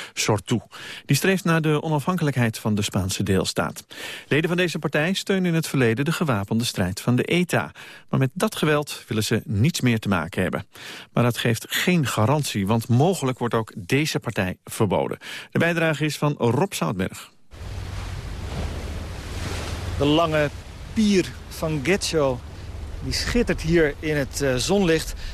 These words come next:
Speaker 2: Dit is een badplaatsje ten noorden van Bilbao. Met een rivier hier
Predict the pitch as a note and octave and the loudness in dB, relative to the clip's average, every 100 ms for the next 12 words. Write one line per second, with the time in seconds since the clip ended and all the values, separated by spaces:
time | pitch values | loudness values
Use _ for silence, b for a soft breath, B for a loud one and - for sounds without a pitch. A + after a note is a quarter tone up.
0 | B B B - - - - - - F3 | B B B -10 -12 -12 -12 -12 -4 0
1 | E3 F3 A3+ - E3 C3+ C3+ D#3 D#3 D#3 | 2 4 2 2 0 0 -2 -2 0 2
2 | F#3+ G#3+ G3 F#3+ F3 F#3 E3+ D#3+ C3+ C3 | 4 4 2 -2 2 2 4 2 2 2
3 | C3+ B B B B B - - D3 C3+ | 0 B B B B B -8 -4 -2 -2
4 | A#2 F3 A3+ G#3+ G#3 | 0 4 4 4 2